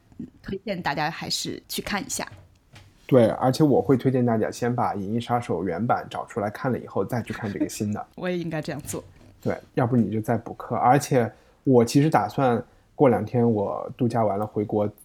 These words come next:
Speaker 2: 再看一次，因为
Speaker 1: 嗯。
Speaker 2: 我对第二部的评价不是特别高，我只是说觉得
Speaker 1: 嗯。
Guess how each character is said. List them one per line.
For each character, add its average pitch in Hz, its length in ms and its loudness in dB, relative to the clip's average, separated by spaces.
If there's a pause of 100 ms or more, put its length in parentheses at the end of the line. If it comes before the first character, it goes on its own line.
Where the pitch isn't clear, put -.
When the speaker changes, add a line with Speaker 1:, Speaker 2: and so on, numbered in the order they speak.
(120)
Speaker 2:
再 123 180 2
看 107 320 -8
一 - 40 -12
次， - 400 -8
因 123 180 0
为 113 280 0 (560)
Speaker 1:
嗯。 214 300 -6
Speaker 2:
我 117 120 4
对 143 180 6
第 160 220 2
二 147 180 6
部 127 80 2
的 113 100 4
评 113 240 -4
价 113 140 0
不 110 220 -2
是 127 100 0
特 127 160 0
别 101 160 0
高， 101 240 0
我 110 180 2
只 113 140 -4
是 117 160 -4
说 120 300 2
觉 101 200 -2
得 107 200 2
Speaker 1:
嗯。 92 220 -6